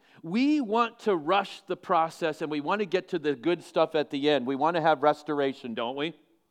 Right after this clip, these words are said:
Like, we, "Let's just make this right. Let's all hug it out, sing Kumbaya, and just move on." Right? That's what we want to get to.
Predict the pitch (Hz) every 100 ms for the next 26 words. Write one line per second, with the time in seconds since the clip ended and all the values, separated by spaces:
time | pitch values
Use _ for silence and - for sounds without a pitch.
0 | _ _ _ _ _ - 175 - - 180
1 | 202 247 - 262 220 226 226 202 - 196
2 | 175 147 - 170 190 202 175 156 247 240
3 | 214 202 202 208 175 240 233 214 190 185
4 | 185 165 165 175 170 180 170 151 95 -
5 | _ _ _ _ _ 147 226 277 - _
6 | _ _ - 185 285 247 220 202 202 180
7 | 113